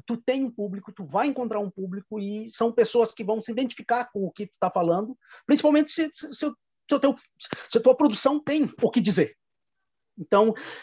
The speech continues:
é, é, tem muita gente que eu, eu,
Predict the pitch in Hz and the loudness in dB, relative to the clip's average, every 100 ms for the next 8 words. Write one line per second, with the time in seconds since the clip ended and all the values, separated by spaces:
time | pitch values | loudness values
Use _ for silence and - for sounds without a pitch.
0 | - 233 214 226 - - _ _ _ - | -6 -4 0 0 -2 -14 _ _ _ -6
1 | - 254 330 339 254 302 - 285 226 233 | 2 4 4 4 2 2 2 2 4 4
2 | 226 202 | 4 0